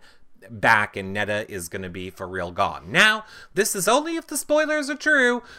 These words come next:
We don't know if the spoilers are true. Uh, you know, we don't know.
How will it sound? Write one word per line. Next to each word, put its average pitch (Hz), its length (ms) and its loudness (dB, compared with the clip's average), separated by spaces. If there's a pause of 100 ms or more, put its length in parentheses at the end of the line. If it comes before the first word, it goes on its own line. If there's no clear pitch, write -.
(140)
We 127 220 -4
don't 214 240 -2
know 240 260 4
if 247 100 -6
the 196 120 -10
spoilers 135 560 -2
are 131 80 -6
true. 135 340 -4 (320)
Uh, - 140 -18
you 110 260 -12
know, 120 280 -8 (120)
we 117 140 -10
don't 117 260 0
know. 95 220 -8